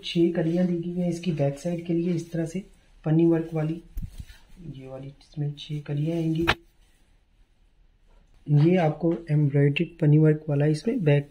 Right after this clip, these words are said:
फ्लेयर के लिए border मिलता है, ठीक है। ये back side का बॉर्डर आ जाएगा। उसके साथ आपको इसमें ये पन्नी work वाली back body दी गई है। इस तरह से आपको इसकी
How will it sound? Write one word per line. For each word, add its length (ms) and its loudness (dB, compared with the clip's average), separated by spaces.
फ्लेयर 220 2
के 160 0
लिए 240 2
border 360 0
मिलता 300 0
है, 80 -8
ठीक 160 -10
है। 60 -12
ये 60 -2
back 220 -2
side 200 2
का 80 -2
बॉर्डर 240 0
आ 80 -4
जाएगा। 320 -8
उसके 200 -12
साथ 280 -6
आपको 320 -6
इसमें 280 -4
ये 260 -2
पन्नी 220 4
work 280 0
वाली 220 2
back 320 -2
body 240 -4
दी 120 -6
गई 160 -10
है। 220 -18
इस 140 -10
तरह 120 0
से 120 -4
आपको 200 -6
इसकी 240 -8